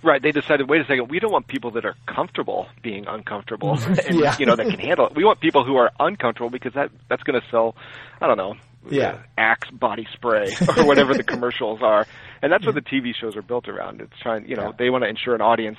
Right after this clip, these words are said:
Speaker 1: that will look at the ads. And I think
Speaker 2: Exactly.
Speaker 1: that's changing, right, with the internet. And, I
Speaker 2: Yeah.
Speaker 1: mean, it's a revolutionary time that we live in, but who knows in twenty years
Speaker 2: Yeah.
Speaker 1: but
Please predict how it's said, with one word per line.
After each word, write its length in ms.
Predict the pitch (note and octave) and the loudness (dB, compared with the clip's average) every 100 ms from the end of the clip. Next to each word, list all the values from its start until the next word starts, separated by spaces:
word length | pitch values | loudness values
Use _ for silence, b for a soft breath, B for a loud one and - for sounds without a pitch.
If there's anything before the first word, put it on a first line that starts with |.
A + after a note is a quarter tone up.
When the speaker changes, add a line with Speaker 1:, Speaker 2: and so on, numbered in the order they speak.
| - | -10
Speaker 1:
that 100 | A2+ | -10
will 100 | A2 | -10
look 160 | A#2 A2 | -10 -10
at 80 | |
the 80 | G2+ | -8
ads. 340 | F2 G#2+ G2 A#2 | -4 -4 -6 -10
And 180 | A2 G#2+ - - | -20 -20 -20 -20
I 40 | B B | B B
think 120 | - A2 | -4 -2
Speaker 2:
Exactly. 140 | - | 0
Speaker 1:
that's 240 | - C3 - | 2 0 -2
changing, 500 | C3 C3 D3 E3 D#3 - | -4 -2 -4 -8 -14 -2
right, 180 | C#3+ D3+ | -2 0
with 140 | A2+ - - - | -4 -8 -14 -18
the 100 | - | -8
internet. 420 | A2 A#2 A#2 A#2 | -6 -4 -4 -4
And, 200 | G#2+ G#2 G#2 B B B - - - | -6 -12 -16 B B B -14 -14 -10
I 40 | B2 | -6
Speaker 2:
Yeah. 60 | |
Speaker 1:
mean, 120 | A#2+ | -6
it's 180 | A2+ - | -6 -10
a 40 | A#2 | -4
revolutionary 640 | A#2+ A#2+ B2 A#2 A#2+ A2 | -2 -2 -4 -6 -6 -6
time 220 | - A#2 | -6 -6
that 120 | A2 | -6
we 120 | G#2+ G2+ | -8 -6
live 160 | A2+ | -4
in, 180 | B2+ C3+ | -2 -4
but 200 | A#2 G#2 - - | -4 -6 -8 -12
who 100 | - | -2
knows 180 | E3 D3+ | 0 0
in 80 | B2 | -2
twenty 260 | - B2 G#2+ | -6 -6 -4
years 240 | A2 G2 - - - | -8 -8 -14 -20 -20
Speaker 2:
Yeah. 60 | D3 - - | -20 -12 -4
Speaker 1:
but 160 | A2 | -4